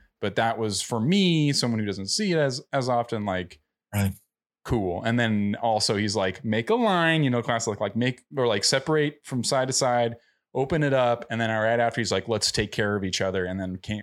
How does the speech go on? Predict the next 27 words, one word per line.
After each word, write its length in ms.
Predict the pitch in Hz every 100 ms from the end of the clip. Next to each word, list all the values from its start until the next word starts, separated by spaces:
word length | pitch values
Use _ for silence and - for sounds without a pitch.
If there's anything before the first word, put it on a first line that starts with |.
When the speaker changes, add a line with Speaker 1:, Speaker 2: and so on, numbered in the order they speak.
| -
Speaker 1:
went 200 | 104 101
into 300 | 104 98 95
it. 140 | 95 -
It 580 | _ _ _ _ _ 107
was 100 | 101
like, 180 | 95 98
"Let's 240 | 101 -
take 140 | 190 185
care 160 | 185 160
of 40 |
each 80 | 156
other, 180 | 151 139
be 160 | 127 131
good." 260 | 131 127
And 160 | 110 107
then 120 | 107
fucking, 380 | 104 98 104 95
like, 200 | 87 -
"Let's 180 | 92 98
rage 340 | 101 95 92
also 460 | 92 90 - 90 87
and, 320 | 85 82 87 - _
and 380 | 92 87 85 85 -
let 160 | 101
out 160 | 92 92
some, 280 | 104 92 92
uh, 280 | 92 87